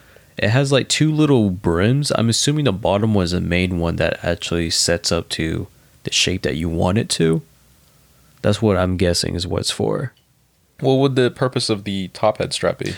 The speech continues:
Speaker 1: Uh, I think that's the limit. That, that, that's how
Speaker 2: Uh.
Speaker 1: far it's gonna retract.
Speaker 2: So how come they just didn't do one elastic one?
Speaker 1: Hmm. That I'm not entirely sure.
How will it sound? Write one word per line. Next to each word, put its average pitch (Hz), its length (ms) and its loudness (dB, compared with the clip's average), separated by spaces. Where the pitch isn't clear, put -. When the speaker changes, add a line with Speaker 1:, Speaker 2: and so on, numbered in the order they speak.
Speaker 1:
Uh, 104 260 2
I - 40 4
think 101 180 0
that's - 240 0
the 85 140 0
limit. 82 420 -2
That, 85 220 0
that, 78 100 -4
that's 90 140 0
how 80 80 2
Speaker 2:
Uh. - 20 0
Speaker 1:
far 82 160 0
it's 82 120 -2
gonna 82 160 -2
retract. 85 580 -4
Speaker 2:
So 147 520 2
how 147 220 0
come 156 160 0
they 147 80 2
just 135 160 -2
didn't 127 180 0
do 117 140 2
one 107 440 2
elastic 101 600 -2
one? - 240 -6
Speaker 1:
Hmm. 90 340 -2
That 139 220 2
I'm 135 120 2
not 131 200 2
entirely 131 300 0
sure. - 480 -2